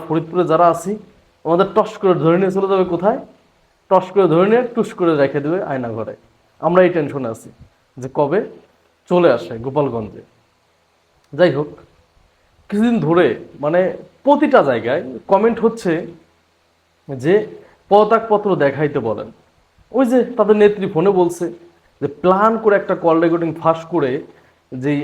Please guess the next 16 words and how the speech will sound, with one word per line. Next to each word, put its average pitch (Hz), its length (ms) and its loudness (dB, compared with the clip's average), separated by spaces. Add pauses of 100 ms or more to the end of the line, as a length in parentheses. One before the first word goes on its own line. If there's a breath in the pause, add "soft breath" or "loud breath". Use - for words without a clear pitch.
(160)
মা-, 143 200 -4
মানে 147 180 -2
জনগণের 185 420 2
সামনে 175 280 2
আসছে - 220 -6 (120)
যে 214 80 -2 (260)
তাদের, 170 200 2 (100)
তাকে 180 160 -2 (100)
পদত্যাগ, 196 380 2
প-, 185 200 2
পদত্যাগপত্র 202 540 2
দেখাইতে 160 380 0
বলেন, - 180 -8 (500 soft breath)
আমি 165 180 0
যে 190 120 2
পদত্যাগ 170 300 2